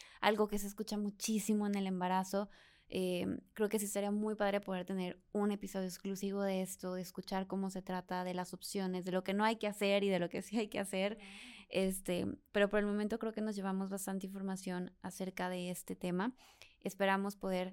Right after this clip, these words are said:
Speaker 1: tenerte de vuelta, doctora, para
Speaker 2: Sí,
Speaker 1: tener
Speaker 2: claro
Speaker 1: un
Speaker 2: que sí.
Speaker 1: segundo episodio acerca
Speaker 2: Con
Speaker 1: de
Speaker 2: gusto.
Speaker 1: lactancia.
Speaker 2: <laughs>
Speaker 1: Em,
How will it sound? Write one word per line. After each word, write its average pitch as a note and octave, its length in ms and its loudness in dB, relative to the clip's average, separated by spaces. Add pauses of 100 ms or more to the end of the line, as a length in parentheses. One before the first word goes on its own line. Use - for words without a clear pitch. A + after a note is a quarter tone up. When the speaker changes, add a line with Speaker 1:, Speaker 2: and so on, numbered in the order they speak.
Speaker 1:
tenerte G3 380 -2
de G3+ 80 0
vuelta, G3+ 320 -2
doctora, G3+ 400 -2
para - 160 -2
Speaker 2:
Sí, A3 60 -2
Speaker 1:
tener F#3+ 280 2
Speaker 2:
claro G3 200 4
Speaker 1:
un G3 40 0
Speaker 2:
que G#3 80 0
sí. G3+ 80 4
Speaker 1:
segundo A3 220 4
episodio G3+ 480 0
acerca F#3 320 -4
Speaker 2:
Con F#3 80 2
Speaker 1:
de F3+ 140 2
Speaker 2:
gusto. F#3 200 -2
Speaker 1:
lactancia. G#3 440 2
Speaker 2:
<laughs> G3+ 460 0
Speaker 1:
Em, F#3+ 520 0